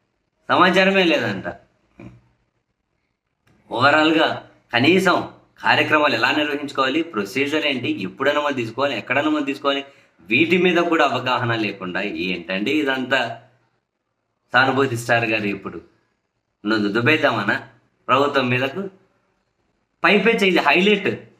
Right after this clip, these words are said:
పిఠాపురం నుంచి హైదరాబాద్కి అప్ and డౌన్ చేస్తాం, మధ్యాహ్నం వరకు పిఠాపురంలో కార్యక్రమాలు పెట్టుకుంటారు,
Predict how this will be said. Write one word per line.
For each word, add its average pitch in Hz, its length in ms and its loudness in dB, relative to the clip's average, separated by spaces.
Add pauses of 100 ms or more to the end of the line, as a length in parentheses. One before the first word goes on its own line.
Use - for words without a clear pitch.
(340)
పిఠాపురం 208 380 4
నుంచి 208 200 2
హైదరాబాద్కి 175 460 2
అప్ 147 140 0
and 147 120 2
డౌన్ 131 160 -2
చేస్తాం, 98 300 -8 (1800)
మధ్యాహ్నం 165 380 4
వరకు 160 200 0
పిఠాపురంలో 175 560 2
కార్యక్రమాలు 151 480 0
పెట్టుకుంటారు, 131 520 -2